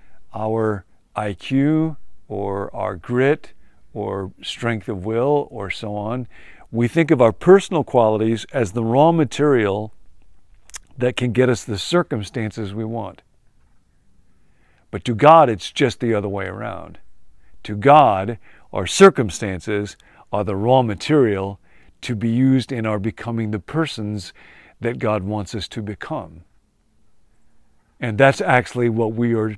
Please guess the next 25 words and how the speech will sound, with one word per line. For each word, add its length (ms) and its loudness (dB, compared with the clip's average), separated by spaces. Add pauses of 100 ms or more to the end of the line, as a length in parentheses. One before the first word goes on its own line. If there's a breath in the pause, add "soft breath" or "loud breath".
(120)
to 100 -6
dream 280 -2
about. 280 -6
That's 200 -4
the 100 -8
best 340 -4
dream, 440 -14
is 140 -14
to 120 -10
dream 300 -4
of 180 -8
God 440 0 (320 soft breath)
and 160 -8
His 240 -8
kingdom 680 -6 (560 soft breath)
and 260 -6
what 180 4
it 120 2
would 180 -2
look 320 2
like 300 -4
if 180 -8
my 320 2
little 320 0
kingdom 540 -12